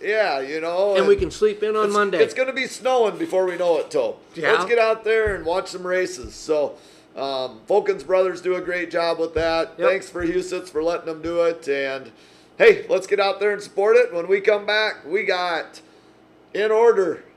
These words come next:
Speaker 2: Order.
Speaker 1: Dusty,
Speaker 2: Matt.
Speaker 1: Matt.
Speaker 2: Corey.
Speaker 1: And Corey.
Speaker 2: Folkens Brothers Trucking, complete livestock hauling. A load with us is a load off your mind. Since nineteen seventy-nine.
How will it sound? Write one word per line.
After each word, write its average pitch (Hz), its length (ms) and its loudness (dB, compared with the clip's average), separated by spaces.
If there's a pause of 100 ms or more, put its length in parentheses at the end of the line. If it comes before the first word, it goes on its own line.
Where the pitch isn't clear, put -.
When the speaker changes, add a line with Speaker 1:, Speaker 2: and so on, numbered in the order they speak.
Speaker 2:
Order. 160 140 2
Speaker 1:
Dusty, 190 480 2 (340)
Speaker 2:
Matt. 175 380 -4 (320)
Speaker 1:
Matt. 208 400 0 (480)
Speaker 2:
Corey. 160 400 2
Speaker 1:
And 139 320 -8
Corey. 120 500 -4 (1800)
Speaker 2:
Folkens 185 380 -4
Brothers 196 360 -2
Trucking, 139 600 -6
complete 170 400 -4
livestock 180 640 -6
hauling. 160 500 -4 (460)
A 127 60 -6
load 190 300 2
with 185 140 0
us 180 280 -6
is 147 100 -6
a 127 60 -4
load 170 280 0
off 165 260 -4
your 160 120 -6
mind. 127 440 -8 (120)
Since - 340 -12
nineteen 185 560 -8
seventy-nine. 160 840 -6